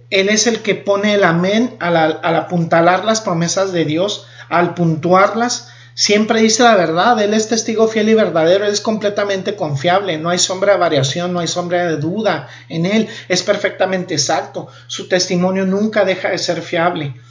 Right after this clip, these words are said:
ni podemos dudar de él. De hecho, lo dice, vamos a ver Juan capítulo, eh, catorce, versículo seis, que este es un pasaje muy,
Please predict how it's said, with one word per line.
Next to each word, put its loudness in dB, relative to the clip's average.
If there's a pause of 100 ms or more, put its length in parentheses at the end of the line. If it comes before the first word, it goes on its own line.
(200)
ni 2
podemos 2
dudar 2
de 2
él. -4 (1400)
De 4
hecho, 0
lo 4
dice, 2
vamos 0
a 4
ver 0 (280)
Juan 0
capítulo, 0 (280)
eh, -6
catorce, 2
versículo 0
seis, 0
que -6
este -6
es -8
un -8 (340)
pasaje 0
muy, 0